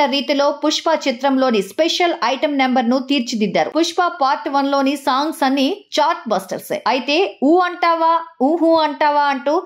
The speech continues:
సమంత నర్తించిన స్పెషల్ సాంగ్ పాన్ ఇండియా లెవెల్లో సెన్సేషన్ సృష్టించింది. టాలీవుడ్ లో ఐటెం నెంబర్స్ కి ప్రత్యేకమైన క్రేజ్ తీసుకొచ్చిన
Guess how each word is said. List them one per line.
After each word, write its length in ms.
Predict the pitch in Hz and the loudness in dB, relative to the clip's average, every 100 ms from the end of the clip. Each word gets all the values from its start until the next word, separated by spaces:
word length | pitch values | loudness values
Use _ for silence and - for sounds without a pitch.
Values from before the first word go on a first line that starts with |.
| - - | -6 -2
సమంత 380 | 285 294 339 349 320 277 | -2 0 -2 0 0 0
నర్తించిన 420 | 240 302 285 277 240 | 0 -2 -2 -2 -2
స్పెషల్ 440 | - 277 277 349 330 294 | 0 -2 0 -2 -2 0
సాంగ్ 260 | 220 269 | -2 -2
పాన్ 240 | 302 330 359 | -2 -4 -6
ఇండియా 200 | 339 330 302 | -2 -2 0
లెవెల్లో 340 | 247 269 262 277 294 | -2 -2 -2 -4 -2
సెన్సేషన్ 500 | 254 294 339 330 277 | -6 -4 -4 -4 -6
సృష్టించింది. 500 | 226 220 196 190 156 269 | -6 -4 -6 -6 -4 -4
టాలీవుడ్ 380 | 320 349 349 330 | -4 -4 -4 -2
లో 40 | 392 262 294 | -2 -2 -4
ఐటెం 200 | 302 330 302 | -4 -2 -2
నెంబర్స్ 340 | 285 285 - 294 | -2 -6 -6 -8
కి 80 | 285 | -4
ప్రత్యేకమైన 600 | 269 254 311 302 269 262 254 254 | -4 -4 -4 -2 -2 -2 -2 -2
క్రేజ్ 260 | 269 320 - | -2 -4 -6
తీసుకొచ్చిన 520 | 277 269 - 262 254 | -10 -8 -6 -6 -4